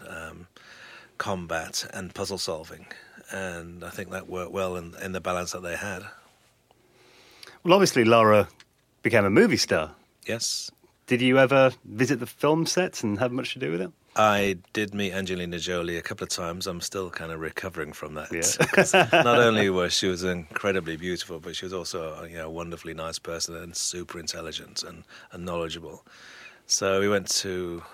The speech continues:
Speaker 1: uh, see her at Greenwich College when she was doing a, a scene there. And we also went to, um, Pinewood to see her doing, it was the bit where she was running across the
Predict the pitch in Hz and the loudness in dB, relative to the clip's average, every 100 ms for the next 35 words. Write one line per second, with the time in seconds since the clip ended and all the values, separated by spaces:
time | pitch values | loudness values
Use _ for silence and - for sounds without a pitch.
0 | - 92 85 80 - 220 - _ _ - | -12 -10 -10 -12 -16 -20 -20 _ _ -20
1 | _ _ _ _ _ - - - - - | _ _ _ _ _ -14 -14 -16 -20 -20
2 | - - 110 92 95 95 87 - - 90 | -8 -2 0 2 4 4 0 -6 -8 0
3 | 107 113 - 120 127 139 123 107 113 95 | 2 2 0 2 2 4 2 0 -2 -2
4 | 120 107 104 107 104 - - - 110 107 | 0 0 2 0 -2 -2 -2 0 0 0
5 | 104 107 104 98 92 87 - 92 85 92 | 0 0 0 -2 -2 -4 -4 -6 -8 -14
6 | _ _ _ _ _ _ 87 82 - 85 | _ _ _ _ _ _ -8 -6 -6 -6
7 | 82 73 80 78 - - - _ _ - | -6 -8 -12 -12 -18 -20 -20 _ _ -12
8 | - 92 82 78 - - 85 82 82 82 | -4 -4 -4 -8 -8 -6 -6 -8 -8 -10
9 | - _ - - 85 82 82 90 - _ | -16 _ -12 -6 -6 -6 -12 -16 -20 _
10 | - - - - - _ - 98 98 110 | -20 -20 -20 -20 -20 _ -14 -10 -4 -4
11 | 90 95 92 92 - - 92 85 82 - | -2 0 0 0 0 -2 -6 -6 -6 -6
12 | 110 95 92 90 - 87 - 95 87 | -6 -6 -4 -6 -8 -6 -6 -6 -8